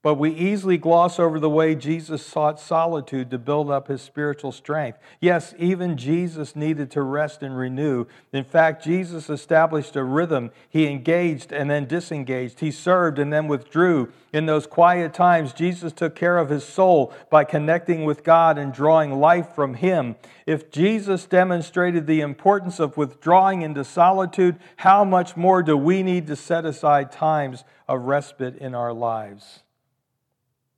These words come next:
Of course, our culture doesn't help. Life moves so quickly that we can forget to tend our souls. But if you ignore your soul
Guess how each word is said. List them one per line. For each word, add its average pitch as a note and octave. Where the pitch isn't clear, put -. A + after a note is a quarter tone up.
Of C3
course, D3+
our C3+
culture D3
doesn't B2+
help. C3
Life C#3+
moves C#3+
so C3+
quickly D#3
that C3
we C#3
can C3+
forget C3+
to C#3
tend C#3+
our B2+
souls. C3+
But C#3+
if C#3
you C#3
ignore C#3+
your D3
soul E3+